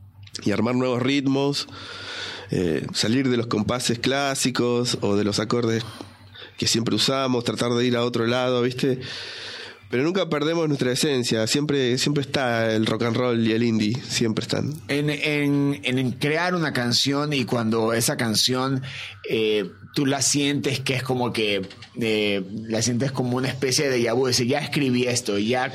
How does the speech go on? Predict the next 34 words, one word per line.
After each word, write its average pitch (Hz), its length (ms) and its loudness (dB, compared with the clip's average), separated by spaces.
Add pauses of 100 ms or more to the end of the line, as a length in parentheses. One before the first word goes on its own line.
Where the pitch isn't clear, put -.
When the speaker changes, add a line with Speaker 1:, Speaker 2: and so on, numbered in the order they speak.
Speaker 2:
he 135 140 -2
compuesto 131 520 0
Speaker 1:
Ah. - 20 0
Speaker 2:
sobre 123 320 0
esto, 120 180 0
ya 131 280 2
eso", 135 180 0 (340)
¿cómo 190 300 0
desarmas 165 680 0
el, 131 100 2
Speaker 1:
Sí. 139 280 2
Speaker 2:
eh, 110 400 2
tú 196 320 0 (960)
eliminas 185 560 2
esa 196 160 0
canción, 175 580 0
ustedes 160 320 0
como 160 200 0
banda 151 200 0
eliminan 143 400 0
esa 156 140 -2
canción 156 480 0
o, 120 400 0
o, 127 160 2 (240)
o, 147 140 0 (120)
o 135 200 0
tratan 156 520 0
de 131 220 0
como 131 280 0
que 131 120 0
desarmarla 143 880 0 (400)
y 143 200 2
llevarla 143 580 0
al, 127 340 0